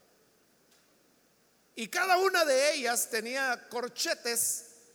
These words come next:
o ganchos, podríamos decir, que eran de plata, que se engarzaba una con la otra. Pero ¿qué hubiera ocurrido si al juntar dos cortinas sucedía que faltaba, por ejemplo, un gancho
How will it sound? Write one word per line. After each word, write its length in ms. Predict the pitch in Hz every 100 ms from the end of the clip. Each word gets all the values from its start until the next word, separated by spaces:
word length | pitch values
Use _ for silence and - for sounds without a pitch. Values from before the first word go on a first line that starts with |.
| _ _ _
o 100 | 214
ganchos, 580 | 247 320 285 226 240 226
podríamos 420 | 214 214 247 240
decir, 260 | 233 233 240 190
que 100 | 269
eran 200 | 269 262
de 100 | 220
plata, 640 | 220 285 233 - 185 196 - - - _ _ _ _ _ _ _ _ -
que 160 | 240
se 280 | 233 240 254
engarzaba 580 | 233 240 233 262 294 269 -
una 300 | 277 269 254
con 260 | 233 226
la 140 | 220 220
otra. 420 | 294 - - 143 - - - _ _ _ _ _ _ _ _
Pero 200 | 175 170
¿qué 100 | 175
hubiera 240 | 226 262
ocurrido 540 | 285 285 254 330 330 262
si 180 | 220 220
al 160 | 226
juntar 520 | 185 208 226 262 226
dos 220 | 202 311 -
cortinas 680 | 311 302 247 208 190 220 - - - _ _ _
sucedía 720 | - 247 - 240 330 381 285
que 140 | 254 233
faltaba, 720 | 220 214 190 294 277 240 226
por 320 | - - 214
ejemplo, 400 | 202 240 220 226
un 220 | - 208
gancho 460 | 202 240 247 - -